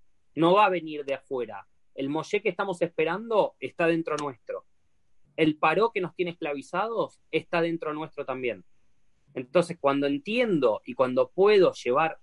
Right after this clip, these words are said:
eso realmente a la práctica y realmente mostrar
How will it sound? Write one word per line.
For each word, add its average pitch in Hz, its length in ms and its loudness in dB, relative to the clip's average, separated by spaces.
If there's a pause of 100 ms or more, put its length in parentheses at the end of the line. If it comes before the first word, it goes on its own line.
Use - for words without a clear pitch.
eso 170 520 -2 (840)
realmente 175 1200 4
a 127 120 -2
la 120 200 -6
práctica 120 680 -4 (120)
y 139 140 0
realmente 170 840 0
mostrar 139 800 -2